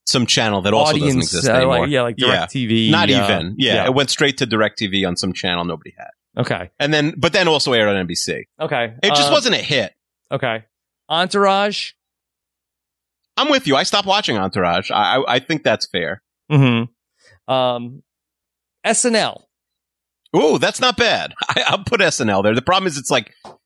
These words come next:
Speaker 1: you could have said that in nineteen ninety-two.
Speaker 2: Mm-hmm.
Speaker 1: You could have put
Speaker 2: Yeah.
Speaker 1: S N L on this list, and it's still, it's still
Speaker 2: Okay.
Speaker 1: going. And the ratings are pretty decent still.
Speaker 2: And then you've got the whole Fox animation block,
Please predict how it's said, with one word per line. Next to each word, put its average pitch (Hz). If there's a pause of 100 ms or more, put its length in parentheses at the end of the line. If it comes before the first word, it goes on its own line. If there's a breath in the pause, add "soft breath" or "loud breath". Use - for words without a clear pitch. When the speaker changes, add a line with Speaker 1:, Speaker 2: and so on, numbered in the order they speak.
Speaker 1:
you 156
could 208
have 180
said 180
that 160
in 147
nineteen 151
ninety-two. 135
Speaker 2:
Mm-hmm. 151
Speaker 1:
You 160
could 143
have 110
put 131
Speaker 2:
Yeah. -
Speaker 1:
S 113
N 107
L 92
on 92
this 92
list, 110
and 120
it's 104
still, 107 (100)
it's 120
still 127
Speaker 2:
Okay. -
Speaker 1:
going. 123 (300)
And 143
the 156
ratings 160
are 156
pretty 139
decent 113
still. - (260)
Speaker 2:
And 180
then 196
you've 185
got 175
the 165
whole 165
Fox 143
animation 117
block, 98